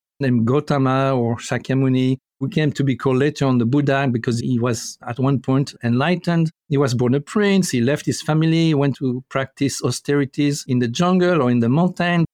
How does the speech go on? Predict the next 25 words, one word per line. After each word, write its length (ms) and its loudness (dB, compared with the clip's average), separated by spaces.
and 400 -2
eventually 500 0
reached 260 0
this, 380 -6
this 300 -4
peak 220 -4
experience, 880 -2
which 220 -8
everyone 340 0
would 120 0
like 240 -2
to 180 -2
reach 240 0
someday. 420 0
And 260 0
after 300 -2
that, 420 -4
started 500 -2
teaching, 600 -2
let's 240 -12
say, 260 -6
which 200 -4
became 300 0
a 40 0
religion, 640 0